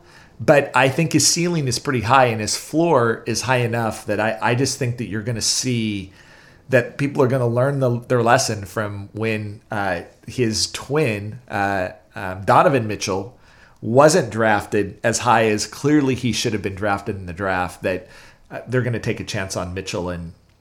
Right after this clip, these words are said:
uh, again, draft order will play a role, uh, given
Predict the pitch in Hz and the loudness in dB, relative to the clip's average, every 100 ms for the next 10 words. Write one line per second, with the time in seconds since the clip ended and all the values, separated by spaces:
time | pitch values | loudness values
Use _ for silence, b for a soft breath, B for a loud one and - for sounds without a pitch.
0 | _ b b b _ - 107 117 113 139 | _ b b b _ -12 -6 -6 -2 0
1 | 131 110 113 120 131 123 127 127 117 110 | 2 0 2 4 4 4 0 2 0 -2
2 | 104 - 110 98 98 104 123 135 - 113 | -4 0 0 0 0 2 2 0 -2 -2
3 | 92 - 113 110 120 117 | -4 0 0 0 -2 -4